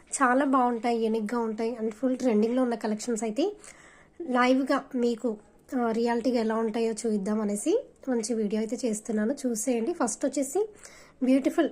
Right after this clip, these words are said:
ఆ, మల్టీ కలర్‌లో ఉండే, ఆ, ఇయర్ రింగ్స్ అండి. పికాక్ ప్యాటర్న్‌లో వచ్చేసింది, చాలా బాగున్నాయి కదా. So, ఓకే,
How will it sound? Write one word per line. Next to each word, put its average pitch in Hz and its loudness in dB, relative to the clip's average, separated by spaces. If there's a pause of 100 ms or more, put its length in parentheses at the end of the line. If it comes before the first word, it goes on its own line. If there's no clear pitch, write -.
(120)
ఆ, 233 -2
మల్టీ 226 -2
కలర్‌లో 247 0
ఉండే, 220 0 (320)
ఆ, 226 0
ఇయర్ 220 2
రింగ్స్ 240 -4
అండి. 208 0
పికాక్ 254 -4
ప్యాటర్న్‌లో 220 0
వచ్చేసింది, 214 -2 (460)
చాలా 233 0
బాగున్నాయి 220 0
కదా. 208 -2 (960)
So, - -6
ఓకే, 269 -2